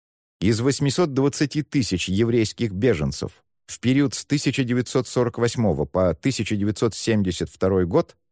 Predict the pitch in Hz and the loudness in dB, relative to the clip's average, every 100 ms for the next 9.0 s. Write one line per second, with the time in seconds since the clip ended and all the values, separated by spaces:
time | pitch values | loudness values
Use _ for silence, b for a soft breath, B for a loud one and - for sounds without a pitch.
0 | - 90 143 143 143 113 123 - 185 - | -6 2 4 4 2 2 0 2 -2 -2
1 | - 80 - 60 76 71 76 110 165 160 | -4 -4 -4 -6 -4 -2 0 2 2 2
2 | 127 143 135 - 135 117 85 120 120 131 | 2 2 0 0 0 0 0 0 2 2
3 | - 92 87 117 104 - 107 87 82 76 | 2 -2 0 0 -2 2 4 4 2 2
4 | 71 71 73 - 113 120 _ _ _ _ | 2 0 0 -2 -4 -4 _ _ _ _
5 | - 123 117 135 - 147 156 151 151 151 | 0 0 2 -2 2 2 2 0 0 0
6 | 143 151 - 151 143 - 147 143 143 - | 0 -2 0 -2 -2 -2 -2 0 -2 -4
7 | - - - 143 165 160 151 147 135 - | -14 -18 -8 0 0 0 0 0 0 -2
8 | 123 131 131 123 104 101 76 64 55 | 0 0 2 2 2 2 2 0 -6